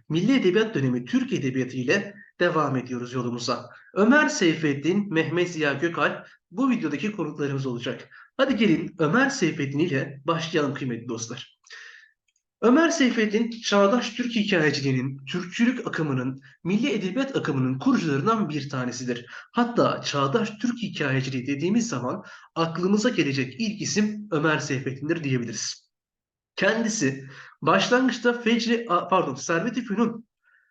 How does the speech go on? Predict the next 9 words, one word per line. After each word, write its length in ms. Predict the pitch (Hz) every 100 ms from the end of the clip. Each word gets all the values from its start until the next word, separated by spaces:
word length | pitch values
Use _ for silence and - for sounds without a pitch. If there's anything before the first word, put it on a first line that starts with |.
| _ 147
dönemi 300 | 139 135 131
sanatçılarından 680 | 170 165 165 175 165 180 147
etkilenmiştir. 840 | 135 143 127 127 - 277 269 - _ _ _ _ _ _ _
Onlardan 500 | 160 160 202 220 254
etkilenerek 600 | 220 - 151 131 214 - - - _
yazın 380 | 165 165 220 202
dünyasına, 540 | 143 127 127 120 151 -
edebiyat 500 | 156 156 180 226 180
dünyasına 680 | 131 127 123 185 254 -